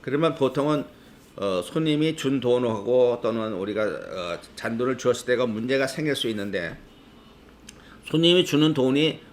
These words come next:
얼마라고 하는 것은 이 캐시 레지스터 위에다 올려놔 있으니까 끝나기 전까지는 항상 거기에 있습니다. 그리고 손-, 우리가 잔돈을 줬을 때 잘못 세주는 경우가 있습니다. 근데 이것을 방지하기 위해서는 맨 처음에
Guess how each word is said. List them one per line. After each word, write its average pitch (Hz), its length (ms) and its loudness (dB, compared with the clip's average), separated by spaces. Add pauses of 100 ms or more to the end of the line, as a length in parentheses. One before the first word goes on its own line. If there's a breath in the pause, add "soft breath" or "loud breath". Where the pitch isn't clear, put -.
얼마라고 131 440 6
하는 120 140 0
것은 135 360 -2 (340)
이 98 120 -10
캐시 151 320 -2
레지스터 143 280 2
위에다 131 320 4
올려놔 117 340 4
있으니까 120 460 -4 (260 loud breath)
끝나기 160 400 2
전까지는 123 440 0
항상 127 260 -4
거기에 110 560 -2 (180 loud breath)
있습니다. 107 640 -4 (800 loud breath)
그리고 151 540 4
손-, 143 240 -6
우리가 139 300 0
잔돈을 147 420 0
줬을 - 320 -2
때 139 120 0
잘못 139 380 0
세주는 156 400 0
경우가 120 320 2
있습니다. 107 480 -6 (680 loud breath)
근데 143 180 0
이것을 151 320 2
방지하기 127 340 0
위해서는 127 380 0 (340 loud breath)
맨 131 240 -2
처음에 139 420 -2